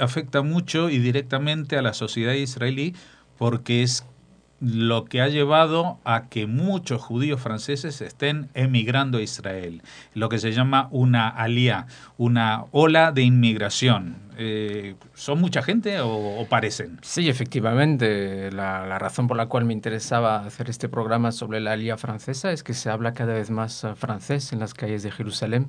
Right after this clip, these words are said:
Speaker 2: donde yo vivo,
Speaker 1: Ujú.
Speaker 2: y creo que también en otros, eh, sitios en Israel, eh,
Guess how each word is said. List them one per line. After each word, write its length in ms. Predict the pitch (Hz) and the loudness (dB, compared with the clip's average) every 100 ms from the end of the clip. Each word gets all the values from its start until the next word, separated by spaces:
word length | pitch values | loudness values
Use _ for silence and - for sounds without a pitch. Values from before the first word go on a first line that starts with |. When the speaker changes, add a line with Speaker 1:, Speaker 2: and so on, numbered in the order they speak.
| 131 | -2
Speaker 2:
donde 260 | 113 107 | -4 -4
yo 120 | 101 | -6
vivo, 340 | 104 104 127 165 - 127 | -4 -4 -4 -6 -8 0
Speaker 1:
Ujú. 380 | 123 123 113 113 | 2 2 -4 -6
Speaker 2:
y 240 | - 117 107 | -2 -2 0
creo 180 | 120 123 | 2 2
que 120 | 123 | 4
también 280 | 120 120 117 | 4 4 4
en 40 | |
otros, 420 | 110 - 101 - | 0 -4 -6 -6
eh, 220 | 107 101 | -6 -6
sitios 400 | 95 135 123 110 | -6 -6 -6 -4
en 100 | 104 | -4
Israel, 480 | 101 98 107 107 | -4 -4 -2 -2
eh, 40 | 98 | -4